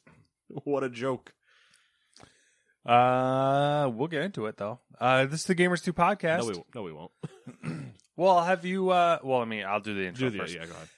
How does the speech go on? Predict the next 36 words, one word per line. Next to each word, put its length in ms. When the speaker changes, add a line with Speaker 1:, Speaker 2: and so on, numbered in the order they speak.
Speaker 2:
Uh, 560
this 140
is 60
the 80
Gamers 220
Two 100
podcast, 440
your 100
week-, 280
weekly 400
roundup 420
of 80
news 320
and 240
commentary 540
related 420
to 80
the 80
video 280
game 200
industry 380
and 80
anything 260
else 140
that 80
might 200
pique 200
our 120
interest. 460
Gamers 240
Two, 280
woo. 160
Speaker 1:
Like 100
Speaker 2:
Um, 360
Speaker 1:
grape 360
Propel. 540